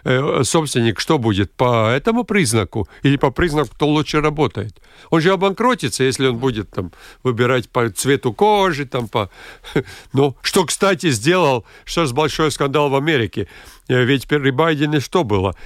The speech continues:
Принимали в эти все авиаслужбы по принципу кожи, по, по гендеру, по всем принципам. И, и эти,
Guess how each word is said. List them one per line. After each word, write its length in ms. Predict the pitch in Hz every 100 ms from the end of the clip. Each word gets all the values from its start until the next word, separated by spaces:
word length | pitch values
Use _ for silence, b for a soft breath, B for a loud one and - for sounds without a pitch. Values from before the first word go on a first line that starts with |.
| B -
Принимали 520 | 143 151 143 165 131
в 60 | 131
эти 200 | 131 113
все 220 | - 151
авиаслужбы 840 | 143 131 117 - 202 247 107 90 - b b b _ _
по 120 | 156
принципу 580 | 127 185 175 - 95 110
кожи, 560 | - 190 202 196 156 147
по, 160 | 127
по 220 | 110 -
гендеру, 540 | 120 180 202 190 175 160
по 120 | 170
всем 220 | 175 160
принципам. 500 | 160 175 - - 120
И, 40 | 139
и 260 | 175 170 170
эти, 300 | 170 127